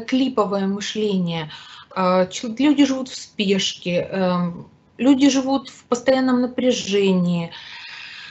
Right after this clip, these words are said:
И времени остановиться, осознать, что происходит, ам, времени посвятить, э, себе, а, становится все меньше. А, способность к анализу каких-то своих ощущений, чувств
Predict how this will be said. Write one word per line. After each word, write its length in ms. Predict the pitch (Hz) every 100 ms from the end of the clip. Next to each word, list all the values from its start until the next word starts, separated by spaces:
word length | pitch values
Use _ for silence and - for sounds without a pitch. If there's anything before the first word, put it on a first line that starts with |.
| - - _ _ _ _
И 340 | 269 285 294 - - _ _ _ _ -
времени 600 | 226 311 339 302 277 285
остановиться, 840 | 302 - 302 294 277 262 - 226
осознать, 500 | 220 269 254 269 269
что 200 | 262 -
происходит, 1120 | 254 277 269 262 - - 339 320 214 208 - 160
ам, 500 | 190 196 185 180 180 _ _ _ _ _ -
времени 540 | 175 240 277 285 285
посвятить, 880 | - 277 285 285 - 302 - - - _ _ _ _ -
э, 260 | 214 208
себе, 640 | 202 - 240 226 285 302 - _ _ _
а, 240 | 196 185 185
становится 580 | - 254 277 302 277 240
все 160 | - 240
меньше. 640 | 240 214 180 - - - - _
А, 360 | 190 185 175 170 _
способность 640 | - - 247 320 294 285 -
к 100 | -
анализу 540 | 262 277 302 277 226
каких-то 500 | 220 220 - 226 -
своих 400 | 220 226 247 240
ощущений, 680 | 214 214 214 - 214 196 196
чувств 460 | - 208 180 -